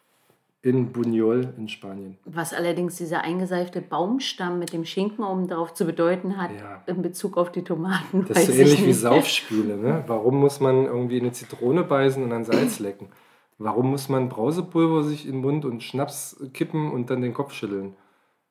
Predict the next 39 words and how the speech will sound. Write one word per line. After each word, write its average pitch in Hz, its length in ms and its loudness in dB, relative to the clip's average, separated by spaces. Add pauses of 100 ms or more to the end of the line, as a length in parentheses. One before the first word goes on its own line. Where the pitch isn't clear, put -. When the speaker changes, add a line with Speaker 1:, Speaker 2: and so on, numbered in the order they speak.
(160)
Speaker 2:
Das 175 140 -8
ist - 100 -10
ja 160 180 -2 (240)
Speaker 1:
Da - 60 -14
gibt's - 200 -6
ja 123 80 4
die 120 140 0
dollsten 160 400 2
Sachen. 143 320 0
Ich 117 140 -6
hab - 80 -2
mal 135 80 2
im 135 60 0
Internet 160 380 0
gesehen, 147 300 2
da 131 180 0
hat 139 160 -2
man 123 120 0
einen 113 80 -2
Helm 160 340 2
aufbekommen, 185 600 -2
musste 147 260 -2
einen 123 80 -4
Schnaps 139 380 -6
trinken 185 260 -2
und 147 80 -2
hat - 100 -2
einer 135 160 -4
mit 135 80 -2
einem - 220 -8
Hammer 180 240 2
draufgehauen 104 520 -4 (160)
auf - 120 -10
den 110 120 -4
Helm. - 300 0
<laughs> - 60 -16 (3250)
Gibt's - 260 -2
ja 127 100 6
die 135 200 4